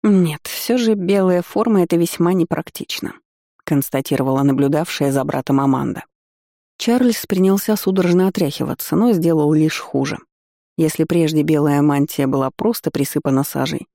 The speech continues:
то теперь она покрылась серыми грязными разводами, глубоко въевшимися в ткань.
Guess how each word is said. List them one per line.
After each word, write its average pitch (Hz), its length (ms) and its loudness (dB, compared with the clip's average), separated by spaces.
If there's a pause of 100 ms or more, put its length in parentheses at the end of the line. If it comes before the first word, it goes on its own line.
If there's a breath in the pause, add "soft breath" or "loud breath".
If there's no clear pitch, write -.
(640)
то 196 120 0
теперь - 380 0
она 185 160 4
покрылась 175 520 0
серыми 165 500 2
грязными 147 560 2
разводами, 147 680 2
глубоко 135 480 0
въевшимися 139 720 0
в - 80 -12
ткань. - 360 -8